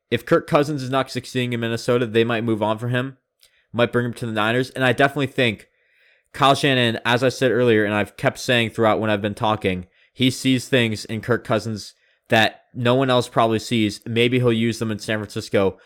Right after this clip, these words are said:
Maybe Kirk Cousins will be, I mean, I, I wouldn't say top five, but maybe a top ten quarterback. I don't know.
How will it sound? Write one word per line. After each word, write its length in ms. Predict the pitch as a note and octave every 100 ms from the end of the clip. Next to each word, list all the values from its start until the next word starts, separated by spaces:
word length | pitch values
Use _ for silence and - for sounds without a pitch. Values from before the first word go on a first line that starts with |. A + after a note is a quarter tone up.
| _ -
Maybe 280 | A2 A#2+ A#2+
Kirk 280 | - A#2
Cousins 560 | - A#2 A2+ G#2 G2+ - _ _ _ _
will 160 | - A2
be, 480 | G#2 A2+ A2 G#2 _ _ _ _ _ _ _ _ _ -
I 80 | B2
mean, 300 | B2+ A#2+ - -
I, 120 | B2+
I 240 | C#3 B2 B2+
wouldn't 300 | C3 C#3+ A#2+
say 560 | - A#2+ A2 G2+ - _ _ -
top 260 | - G2+ -
five, 640 | - G2+ G#2+ E2+ F2+ F#2+
but 360 | A2 G2 - -
maybe 380 | G#2+ A#2+ B2 A#2
a 60 |
top 280 | A2+ A#2+ G#2+
ten 240 | - A2+
quarterback. 600 | A2+ B2+ B2 B2 C#3 - -
I 140 | G#2+
don't 160 | A2 G#2
know. 360 | G2+ A#2 D#3+